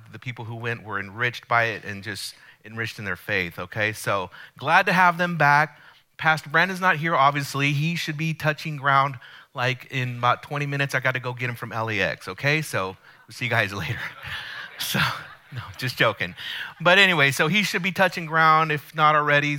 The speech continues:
but he's, he's on his way back too. And so he will be back next week, all right? So, um, before we get going, I did want to, uh,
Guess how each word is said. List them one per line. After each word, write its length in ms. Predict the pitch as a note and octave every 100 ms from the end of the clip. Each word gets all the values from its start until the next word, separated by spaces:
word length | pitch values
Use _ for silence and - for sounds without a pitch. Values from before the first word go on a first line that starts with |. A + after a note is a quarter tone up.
| C3
but 200 | C3+ -
he's, 360 | D3+ D3+ C#3 C3+
he's 180 | C3 C3
on 140 | C3+
his 120 | B2+
way 160 | B2 C3
back 380 | A#2+ B2 A#2+ -
too. 380 | D3 C#3+ D3+ D3 - - - - -
And 260 | B2 B2+ A#2+
so 340 | - C#3 B2+
he 200 | A#2 D3
will 160 | C#3+ D#3
be 120 | D3
back 360 | C3 C3+ B2+ B2
next 420 | A#2+ A2 - -
week, 460 | A#2+ A2 E2 - - -
all 100 | G2+
right? 360 | G#2 B2 C3+ - - - -
So, 480 | - D#3+ D#3 D3+ C#3
um, 520 | D3 C#3+ C3 B2+ B2
before 340 | C3+ - F#3+
we 120 | F#3
get 320 | E3 E3+ C#3 C3
going, 560 | E3 F#3 D#3 E3 G2+ -
I 80 | C3
did 280 | C3 E3+ E3
want 300 | E3 D#3+ - -
to, 400 | D3+ C#3 C3+ C3 - - _ _ -
uh, 340 | B2 A#2+ G#2